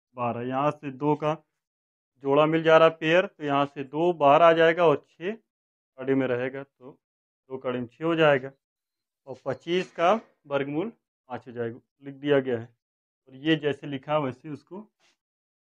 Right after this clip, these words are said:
लिख दिया जाएगा, वन माइनस एक्स स्क्वायर रूट में है, बराबर वन है।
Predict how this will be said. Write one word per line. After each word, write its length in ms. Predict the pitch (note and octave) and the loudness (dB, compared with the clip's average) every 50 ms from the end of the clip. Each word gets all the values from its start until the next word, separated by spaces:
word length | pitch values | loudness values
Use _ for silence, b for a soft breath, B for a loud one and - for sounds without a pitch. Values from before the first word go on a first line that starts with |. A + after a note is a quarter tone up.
| _ C3+ | _ -16
लिख 80 | B2+ B2+ | -14 -8
दिया 240 | A#2+ C3 C3 B2+ B2+ | -4 -2 0 2 2
जाएगा, 320 | B2+ B2+ B2+ B2+ B2+ C3+ C3 | 2 2 2 0 -2 -6 -8
वन 160 | B2 B2 B2 | -8 -8 -8
माइनस 360 | A#2+ B2 B2 A#2+ B2 C3+ E3 - _ _ _ _ _ _ _ _ _ _ _ _ _ _ _ _ _ _ _ _ _ _ C3 | -10 -10 -12 -12 -12 -12 -14 -14 _ _ _ _ _ _ _ _ _ _ _ _ _ _ _ _ _ _ _ _ _ _ -20
एक्स 220 | C3 C3 _ - | -20 -20 _ -20
स्क्वायर 400 | B2+ - _ - C3 B2+ C3 B2+ B2 | -20 -20 _ -10 -8 -6 -6 -6 -6
रूट 220 | B2 B2 A#2+ - - | -6 -8 -10 -10 -10
में 100 | B2+ A#2+ | -12 -10
है, 160 | A2 A2 B2 - _ _ _ _ _ _ _ _ _ _ _ _ _ _ _ _ _ _ _ _ _ | -10 -12 -14 -18 _ _ _ _ _ _ _ _ _ _ _ _ _ _ _ _ _ _ _ _ _
बराबर 320 | A#2+ A#2+ A#2+ A#2 A#2 A#2 | -16 -14 -12 -12 -12 -12
वन 200 | A#2 B2 B2+ C3 | -12 -12 -12 -12
है। 160 | A2+ G#2+ - | -14 -16 -20